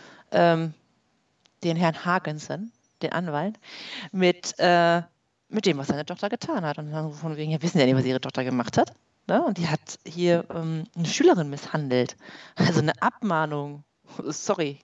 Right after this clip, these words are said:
<laughs> das reicht nicht, ne? Ähm, genau, weil der, weil der, ähm, Miss Ha-, Mister Hagensen halt, ähm, fordert,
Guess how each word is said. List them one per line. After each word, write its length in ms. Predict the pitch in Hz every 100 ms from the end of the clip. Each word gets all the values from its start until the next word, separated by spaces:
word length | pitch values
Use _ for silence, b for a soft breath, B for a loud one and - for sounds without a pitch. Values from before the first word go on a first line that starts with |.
| _
<laughs> 400 | - - - -
das 340 | - - -
reicht 300 | - 262 -
nicht, 340 | - - - -
ne? 220 | 151 240 B B B B B B B -
Ähm, 360 | 175 170 165 - _
genau, 160 | 196 196
weil 180 | 170 -
der, 200 | 175 160 143
weil 200 | 165 165
der, 260 | 165 160 -
ähm, 560 | 160 156 156 151 151 -
Miss 260 | 165 165 -
Ha-, 140 | 170
Mister 260 | 175 - 175
Hagensen 640 | 160 190 185 - 185 185 - -
halt, 480 | 160 165 165 170 -
ähm, 720 | - 165 165 160 160 160 160 165
fordert, 640 | - - 160 170 185 180